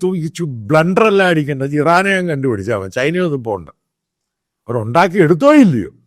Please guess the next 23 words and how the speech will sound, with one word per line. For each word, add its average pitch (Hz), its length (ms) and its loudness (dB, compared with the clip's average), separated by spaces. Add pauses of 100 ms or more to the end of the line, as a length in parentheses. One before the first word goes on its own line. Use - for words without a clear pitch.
(480)
അത് 143 200 2
വെച്ച് 170 140 4
ഫയർ 196 400 2
ചെയ്തോ 196 460 2
ഇല്ലയോ, 131 400 -4 (1400)
അവരെ, 160 360 2
അവരെ 196 380 2
അങ്ങ് 269 140 0
നോക്കി 240 240 2
പഠിച്ചാൽ 196 380 -2
മതി. 139 300 -8 (520)
ആ 123 180 2
കണ്ടീഷനിൽ 147 680 -4
നിന്ന് 175 120 -4
അവരതിനെ 165 380 -4
മാറ്റിയെടുത്തോ, 143 800 -6 (520)
ഇത്രയും 202 440 2
എതിർത്തിട്ടോ 160 540 0
അവര്, 160 260 -2 (300)
അവര് 180 300 0
ചലഞ്ച് 214 420 2
ചെയ്തോ 202 300 6
ഇല്ലയോ, 165 440 4